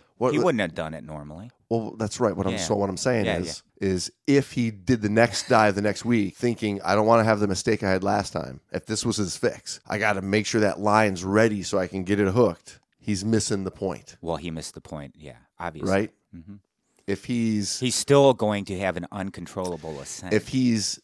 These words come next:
Speaker 1: if he's thinking, Hey, um, I need to make sure that, uh, I end the dives early because, uh, I got way too buoyant last time.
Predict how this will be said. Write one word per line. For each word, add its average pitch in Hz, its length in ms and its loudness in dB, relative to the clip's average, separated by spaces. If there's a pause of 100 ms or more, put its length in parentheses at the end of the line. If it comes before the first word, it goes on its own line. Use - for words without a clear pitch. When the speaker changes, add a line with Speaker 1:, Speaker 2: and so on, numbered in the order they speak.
Speaker 1:
if - 240 -6
he's 110 260 -2
thinking, 110 600 -2 (300)
Hey, 117 280 6
um, 104 380 6 (440)
I 98 60 2
need 107 220 0
to 107 80 2
make 107 240 4
sure 110 520 2
that, 92 400 0 (200)
uh, 92 420 -2 (360)
I 85 120 -2
end 113 240 2
the 104 80 2
dives 101 440 4
early 107 640 4 (380)
because, 95 460 2
uh, 98 120 4
I 87 120 0
got 95 220 2
way 104 180 4
too 95 360 -4 (120)
buoyant 107 720 2 (400)
last 90 400 -2
time. 85 400 -2